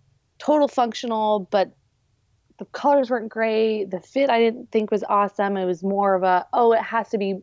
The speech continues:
a lot of coverage for it to be super functional," or really cute and kind of that typical bikini-esque look, but nothing that would stay put. And I just wanted to feel empowered. I wanted to feel great about what I was wearing,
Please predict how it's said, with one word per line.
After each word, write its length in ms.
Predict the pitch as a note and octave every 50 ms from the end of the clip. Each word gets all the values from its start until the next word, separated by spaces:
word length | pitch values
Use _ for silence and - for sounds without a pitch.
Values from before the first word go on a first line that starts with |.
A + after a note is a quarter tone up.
| - _ -
a 80 | -
lot 160 | G3 G3+ F#3+ F#3+
of 80 | F#3
coverage 420 | - - G#3 F#3 F3+ G3 G3 G3 -
for 120 | - F#3
it 80 | F3+ -
to 80 | G3
be 100 | F3 F3+
super 280 | - - F3+ E3+ F3 E3+
functional," 640 | - - C#4 D4+ D4 - - D4 C#4+ C#4 C#4+ C4+ - - - - - - - - - - _ _ -
or 560 | - E4+ D#4 C#4 B3 A#3 A3+ A3+ A3+ - -
really 840 | - G#3 A#3+ B3+ C4 B3+ B3 A#3 A3+ A3 A3 G#3+ G#3 G#3 G3+ G3 - - _ _ _ _ _ _ _ _ _ -
cute 880 | - - - - E4+ F#4+ F#4+ D#4 B3+ A#3 A3+ A3+ A#3 A#3 - - - - - - _ _ -
and 580 | A#3+ G#3 G#3 G3+ G3 G3 G3 F#3 F#3+ F#3+ F#3 E3+ - - - - _
kind 240 | - - A3+ G#3 G3+
of 100 | F#3+ F3+
that 240 | F#3+ F#3 F#3 - _ _ _ _ _ _ _ _ _ _
typical 520 | - - B3+ G#3 A#3 G#3+ - - G3 F#3+
bikini-esque 920 | F3 G3+ F#3+ - - - D4 D4 D4 C4+ A3+ G#3 G3+ G3+ - - - - G3+
look, 640 | G3+ A3 B3+ C#4+ C4+ A#3 A3 G#3 - - - - - _ _ _ _
but 300 | - G3+ G3 - - -
nothing 600 | - G#3+ G#3+ G#3+ A3 A3 G#3 - - A3 G#3+ G#3
that 120 | G3+ -
would 160 | - F#3+ F3+ -
stay 220 | - - F#3+ F#3
put. 400 | - _ - - C4+ A#3 F#3 -
And 160 | - F#3+ F#3
I 80 | F#3 F3+
just 240 | E3+ F#3 F3 - -
wanted 320 | F3+ F#3 G3 G#3+ A3 G3+
to 80 | G#3+ F3+
feel 240 | - G3 F#3 F3+
empowered. 500 | F3+ E3+ - - D#4 E4 D#4 D#4 D#4 D4+
I 60 | B3+ G#3
wanted 220 | F#3+ F#3+ G3 F#3+
to 80 | F#3 F3
feel 160 | - F#3 E3
great 340 | E3 - - F#3 G3 A3 A#3
about 220 | A#3 A#3 A3 G#3+
what 120 | A3 A3
I 60 | A3 G#3+
was 180 | G#3+ G#3+ G3+
wearing, 540 | G#3 G#3 G#3 G#3 G3 G3+ G3+ G3+ G3+ G3